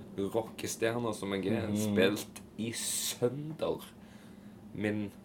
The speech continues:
Speaker 1: andre munnharpe.
Speaker 2: Å ja. Var den helt lik utseendemessig?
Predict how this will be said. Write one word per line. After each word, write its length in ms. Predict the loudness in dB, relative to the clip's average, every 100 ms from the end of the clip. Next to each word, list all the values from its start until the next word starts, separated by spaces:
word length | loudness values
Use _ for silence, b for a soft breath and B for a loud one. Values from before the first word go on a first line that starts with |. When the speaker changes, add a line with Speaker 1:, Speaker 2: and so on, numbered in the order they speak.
| 0
Speaker 1:
andre 300 | 2 2 0
munnharpe. 580 | 0 -2 -4 -4 -4 -4 -8 -16 -12
Speaker 2:
Å 160 | -4
ja. 180 | 0 0 0 -10 4
Var 80 | 8
den 140 | 8
helt 160 | 8 4
lik 260 | 4 4
utseendemessig? 720 | 4 2 2 2 2 -2 -4